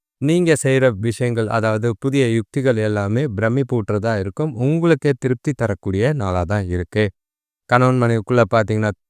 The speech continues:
தொணக்கூட சிறந்த அமைதியான தருணங்களை மனசு விட்டு பேசுவீங்க. ஆ, பழைய நினைவுகளை மகிழ்ச்சி-, ஆ, மகிழ்ச்சியா நினைவு கூர்ந்து ரெண்டு பேருக்குள்ளேயே இனிமையான தருணங்களை அனுபவிக்க வாய்ப்பு இருக்கு. நாள் முழுக்க இனிமையா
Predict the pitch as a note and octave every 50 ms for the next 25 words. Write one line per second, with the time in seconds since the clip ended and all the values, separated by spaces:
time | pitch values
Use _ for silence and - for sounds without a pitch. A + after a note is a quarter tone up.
0 | _ _ - A#2+ A#2 A#2+ B2+ B2 - B2 A2+ A2 G#2+ G2 - - B2+ C3+ C3 C3+
1 | C#3 C#3+ C#3+ D3 C3 A2 A2 B2+ C#3 D3 C3+ C3 C#3 C3 B2+ C3 C3+ C#3 A2+ -
2 | A2 A2 A2 A2 G#2+ G#2+ A2 G#2+ G#2+ G2+ - G#2 G#2 G#2+ A#2+ C3 B2 - C#3 C3
3 | B2 - - C3+ A2+ - A#2+ A#2+ A#2+ G#2+ A#2+ A#2 A2+ A#2 B2 B2 A#2 _ - -
4 | - _ - - A2 G#2+ G#2+ G#2+ G#2 G#2 G#2 G#2 G2+ - D#2+ - A#2+ - _ _
5 | - B2 B2+ D3 D#3 D#3 C#3 C3+ C#3 D3+ D3+ D3 C#3+ C#3+ C3 A#2 A#2 B2 B2 A#2+
6 | B2+ B2+ B2 A2+ - - C3+ A#2 A2+ G#2+ G#2+ A2+ A#2 B2+ B2 - C#3+ C3 A#2+ A2+
7 | A2+ A#2 A#2+ A#2+ A#2 - - A#2 G#2+ G2+ G#2 G#2+ A2 G2+ A2 A#2+ B2 B2+ A#2+ -
8 | B2+ A2+ G#2 - - A2+ G#2+ A2 G#2+ G#2 G#2 A2 A#2 A#2+ A#2 A2+ A2 G#2+ G#2+ G#2
9 | F#2 - G#2+ G2+ G2+ G#2+ G#2 G#2 G2+ G2+ F#2+ F#2+ F#2+ G2+ _ _ _ - - G2+
10 | G#2 G#2 G#2 G2+ F#2+ - - F#2+ F2+ G2+ A2+ B2+ B2+ - C3 B2+ A#2 - D#3 E3
11 | E3 - - - - - - A2+ A#2 B2 B2 C3+ D#3+ F3 E3 C#3 A#2 A2+ A2 -
12 | - A2 G2+ G#2 A2+ A#2+ B2 A#2+ A#2